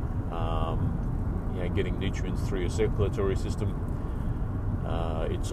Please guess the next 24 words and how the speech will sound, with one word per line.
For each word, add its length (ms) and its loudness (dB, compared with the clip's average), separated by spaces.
oils 540 4
which, 300 0
uh, 400 2
are 80 2
clogging 560 0
our 400 4
arteries, 640 0
which 240 -2
are, 340 2
um, 320 2
generating 540 2
atherosclerosis 1160 2
in 80 0
our 180 2
arteries 540 4
and 140 2
leading 280 2
to 140 -2
heart 240 2
disease. 560 0
Okay, 380 2
it's 180 0
not 240 6
cholesterol. 580 0